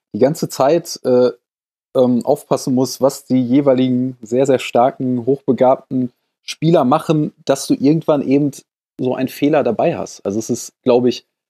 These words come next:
sehr schwierig, neunzig Minuten hin-, hinten drin zu stehen und dann überhaupt, äh, keinen Fehler zu machen gegen die Bayern, der dann halt meistens auch noch ausgenutzt wird. Das heißt, ähm, das, was die Schalker so ein bisschen gesagt haben, wir haben die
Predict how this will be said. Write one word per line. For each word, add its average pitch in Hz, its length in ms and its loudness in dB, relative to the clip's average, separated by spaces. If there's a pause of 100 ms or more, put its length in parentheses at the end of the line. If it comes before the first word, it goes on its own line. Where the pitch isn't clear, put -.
(380)
sehr 139 240 0
schwierig, 151 480 0
neunzig 180 400 2
Minuten 160 280 0
hin-, 151 220 -2 (180)
hinten 156 240 -4
drin 175 200 2
zu - 100 -10
stehen 139 300 0
und 123 160 -2
dann 131 140 2
überhaupt, - 720 -4
äh, 135 180 2
keinen 135 240 -2
Fehler 147 320 0
zu - 160 -6
machen 92 240 -6
gegen 92 160 -2
die 95 60 0
Bayern, 101 480 2
der 98 100 0
dann 113 160 2
halt 120 160 0
meistens 117 320 0
auch 117 80 0
noch 117 140 -2
ausgenutzt - 520 -4
wird. 101 140 -4
Das - 160 -6
heißt, 113 320 0
ähm, 107 240 2 (400)
das, - 160 -2
was 131 140 -2
die - 80 -6
Schalker 170 420 0
so 165 80 2
ein 160 80 0
bisschen 165 220 -2
gesagt 151 320 0
haben, 139 120 -2
wir 123 120 2
haben 143 140 0
die 131 240 0